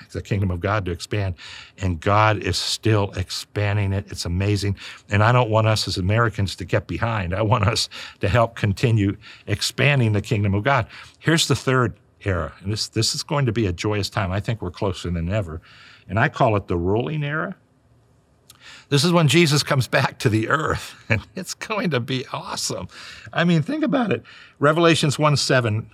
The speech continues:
reads, "See, he is arriving surrounded by clouds, and every eye shall see him. Yes, and those who pierced him, and the nations will weep in sorrow and in terror when he comes because they've rejected him."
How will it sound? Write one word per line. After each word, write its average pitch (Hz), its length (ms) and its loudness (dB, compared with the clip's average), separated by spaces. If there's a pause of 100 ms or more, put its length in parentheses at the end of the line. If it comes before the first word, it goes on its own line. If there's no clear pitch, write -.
reads, 98 520 -2 (340)
"See, 156 280 4
he 160 160 6
is 135 140 4
arriving 135 520 2
surrounded 117 520 2
by 123 160 2
clouds, 98 600 -2 (300)
and 110 120 2
every 127 280 4
eye 120 160 6
shall 107 300 0
see 151 400 0
him. 95 340 -2 (340)
Yes, 123 320 4
and 110 180 2
those 120 280 4
who 120 100 2
pierced 165 520 -2
him, 104 200 0 (300)
and 107 160 0
the 104 60 2
nations 117 640 2
will 104 220 2
weep 113 460 -2
in 101 180 0
sorrow 110 640 2
and 98 180 0
in 92 140 0
terror 143 400 0
when 98 140 0
he 95 80 0
comes 135 320 -2
because 104 360 -4
they've 127 240 -2
rejected - 640 -6
him." 92 280 -8